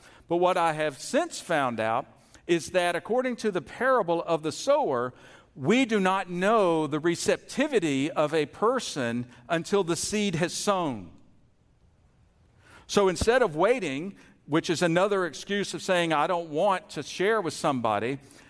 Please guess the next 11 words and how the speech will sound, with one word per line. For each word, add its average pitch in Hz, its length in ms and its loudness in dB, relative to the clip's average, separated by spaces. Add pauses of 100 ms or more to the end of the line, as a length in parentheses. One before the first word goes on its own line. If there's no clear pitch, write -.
(180)
instead 220 340 2
of 165 140 2
waiting 202 500 2
for 170 160 -8
something 156 440 -4
to 135 60 0
happen, 131 600 -2 (260)
now 196 460 0
I 151 180 0
will 202 200 -2
throw, 190 680 2